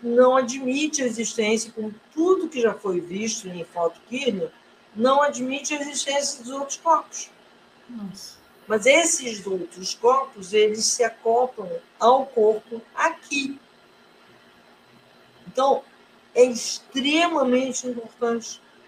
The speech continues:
Speaker 1: para qualquer problema. Por quê? Uma razão muito simples.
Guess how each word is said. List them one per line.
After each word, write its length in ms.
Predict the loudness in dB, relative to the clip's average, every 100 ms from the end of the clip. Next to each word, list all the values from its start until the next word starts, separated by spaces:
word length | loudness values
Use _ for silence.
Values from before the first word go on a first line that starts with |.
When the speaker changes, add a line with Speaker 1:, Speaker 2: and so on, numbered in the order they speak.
| _ -2
Speaker 1:
para 260 | 2 2
qualquer 840 | -2 2 6 6 4 -2 0 0 -2
problema. 720 | -6 -4 -2 -2 0 -4 -8 -14 _ _ _ _ _ _ _ _ _ _ _ _ -6
Por 160 | -6
quê? 220 | -6 -10 -10 _ _ _ _ _ _ _ _
Uma 100 | -4
razão 260 | -2 -2 -4
muito 220 | -8 -10
simples. 500 | -8 -8 -8 -14